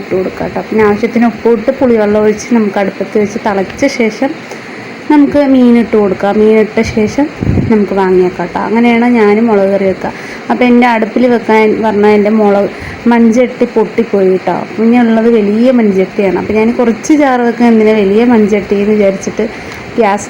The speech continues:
തന്നെ വെക്കാമെന്ന് വിചാരിച്ചു കേട്ടോ. അപ്പോൾ നമ്മളിങ്ങനെ ഉടച്ചു കൊടുത്ത് പറഞ്ഞാൽ നമ്മൾ നല്ല ടേസ്റ്റ് ഉണ്ടാവും കറിക്ക്. ഏഹ്, അപ്പോൾ ഞാൻ ഇന്ന് വെച്ച രണ്ട് ദിവസത്തിനായല്ലോ എന്ന് വിചാരിച്ചിട്ട് അങ്ങനെ. പിന്നെ ഞാൻ ഒരു കയ്യിൽ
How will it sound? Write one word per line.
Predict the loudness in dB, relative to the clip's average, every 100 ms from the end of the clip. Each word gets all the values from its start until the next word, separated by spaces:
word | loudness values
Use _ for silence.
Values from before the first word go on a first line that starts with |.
| -2
തന്നെ | 2 2 2
വെക്കാമെന്ന് | 0 -2 0 0
വിചാരിച്ചു | 0 -2 -4 -6
കേട്ടോ. | -4
അപ്പോൾ | -2 0
നമ്മളിങ്ങനെ | 2 4 4 4 2
ഉടച്ചു | -2 -2 0
കൊടുത്ത് | 0 0 0 2
പറഞ്ഞാൽ | 2 2 2
നമ്മൾ | 2 2 0 0
നല്ല | 2 0 0
ടേസ്റ്റ് | 0 0 -2 -2
ഉണ്ടാവും | 0 0 -2 -2
കറിക്ക്. | -4 -4 -6 -8 -8 -14 -16 -16 -16 -10 0
ഏഹ്, | 4 4 4
അപ്പോൾ | 4 4 4
ഞാൻ | 4 4
ഇന്ന് | 4 4 2
വെച്ച | 0 2
രണ്ട് | 2 2
ദിവസത്തിനായല്ലോ | 0 -2 0 2 2 2 2 2
എന്ന് | 2 2
വിചാരിച്ചിട്ട് | 0 0 -2 -6 -2 -2 -4 -12 -16 -16 -16 -16 -16 -14 -4 2
അങ്ങനെ. | 4 4 2 -2 -8 -8 -10 -12 -14 -16 -16 -18 -16 -18 -16 -16 -6
പിന്നെ | 0 2 4
ഞാൻ | 2 2 2
ഒരു | 2 4
കയ്യിൽ | 4 2